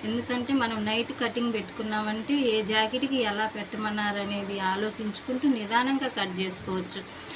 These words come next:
అదే పగలపూట అనుకోండి, ఆ కస్టమర్స్ వస్తుంటారు, స్టిచ్చింగ్ చేయాలి, వాళ్ళకి బట్టలు ఇయ్యాలి, వీళ్ళకి బట్టలు ఇయ్యాలి అని హడావుడిలో మనము వాళ్ళు చెప్పిన మెజర్మెంట్స్ అనేవి మర్చిపోతాము. అలా మర్చిపోయారంటే వాళ్ళు మళ్ళీ రిపీటెడ్‌గా వచ్చి బ్లౌజ్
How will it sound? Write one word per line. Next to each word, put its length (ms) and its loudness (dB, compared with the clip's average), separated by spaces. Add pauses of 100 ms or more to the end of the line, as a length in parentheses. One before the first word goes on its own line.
(140)
అదే 180 4
పగలపూట 640 0
అనుకోండి, 680 -2 (320)
ఆ 120 0 (100)
కస్టమర్స్ 480 -2
వస్తుంటారు, 880 0
స్టిచ్చింగ్ 600 -2
చేయాలి, 460 2
వాళ్ళకి 400 2
బట్టలు 360 -4
ఇయ్యాలి, 360 0
వీళ్ళకి 280 -2
బట్టలు 300 -4
ఇయ్యాలి 360 0
అని 140 -4
హడావుడిలో 680 2
మనము 380 4
వాళ్ళు 300 2
చెప్పిన 240 6
మెజర్మెంట్స్ 640 2
అనేవి 280 0
మర్చిపోతాము. 800 -2 (480)
అలా 180 4
మర్చిపోయారంటే 840 0
వాళ్ళు 200 0
మళ్ళీ 320 4
రిపీటెడ్‌గా 720 0
వచ్చి 480 2
బ్లౌజ్ 380 2